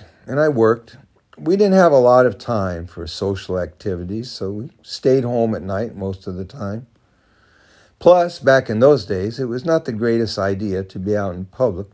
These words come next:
being a mixed couple. Every once in a while, we were invited to a Nigerian or a Ghanaian party, and those were always a lot of fun. They danced until the sun came up in the morning.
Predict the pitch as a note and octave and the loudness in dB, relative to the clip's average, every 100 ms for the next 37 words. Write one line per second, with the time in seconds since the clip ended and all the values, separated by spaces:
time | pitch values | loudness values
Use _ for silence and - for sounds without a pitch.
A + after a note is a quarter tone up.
0 | - F#2+ F2+ F2+ F#2 G2 - - - G#2+ | -10 -8 -6 -6 -8 -10 -14 -12 -6 -4
1 | - F#2 - _ _ _ _ _ _ _ | -6 -12 -14 _ _ _ _ _ _ _
2 | _ _ _ A#3+ C4 F#3+ E3+ - D#3 C3 | _ _ _ 4 6 6 4 2 4 6
3 | B2+ C3+ G3 D#3+ D#3 C#3+ A#2+ B2+ B2+ B2+ | 6 6 0 -2 -4 -4 0 4 4 2
4 | - C3+ A#2+ A2+ G#2 F#2 G#2 A#2 A#2+ A#2+ | -2 -2 -2 -2 -4 -6 -4 -2 0 0
5 | A#2 A2+ F#2+ F2+ F2 G#2 G2+ A2+ C3 B2 | -2 -2 -4 -6 -6 -6 -2 -2 -2 -2
6 | G2+ G2+ G2 _ A2 F#2+ G#2 C#3 - _ | -6 -8 -16 _ 0 0 -2 -10 -14 _
7 | _ _ _ _ _ - G2+ F#2+ F2 A2 | _ _ _ _ _ -10 -6 -2 2 4
8 | A#2 A2+ G2 - - A2 A2 G#2+ A2 G2 | 2 -2 -6 -6 -2 2 2 0 -2 0
9 | G2 G2+ G2 - F#2 F2+ G2 G2+ G2+ A2 | 0 0 -2 -4 -6 -6 -10 -10 -4 -4
10 | G#2+ A2 G#2 G#2 A2 - - G2 F#2+ G#2+ | -2 -2 -2 -2 -4 -8 -12 -12 -6 -4
11 | F#2+ F#2 F2 - - - G#2 A2+ A#2 A#2 | -4 -6 -10 -12 -14 -8 -6 -6 -6 -4
12 | A#2 A2+ A#2 A2+ A#2 A2 G2+ G2 G2 | -2 -4 -4 -6 -4 -4 -4 -4 -6